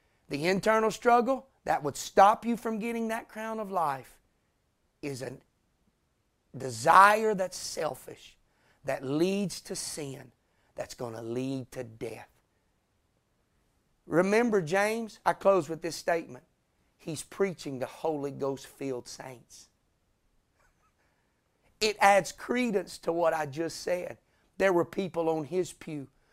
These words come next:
that probably looked the part, acted the part, but yet things were unresolved in the heart. What do you say we just let God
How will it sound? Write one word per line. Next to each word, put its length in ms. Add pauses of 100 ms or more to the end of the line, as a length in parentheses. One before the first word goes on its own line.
(220)
that 160
probably 400
looked 320
the 80
part, 500
acted 420
the 80
part, 420 (540)
but 140
yet 260
things 400
were 180
unresolved 840
in 160
the 80
heart. 460 (720)
What 120
do 60
you 160
say 460 (360)
we 160
just 240
let 300
God 440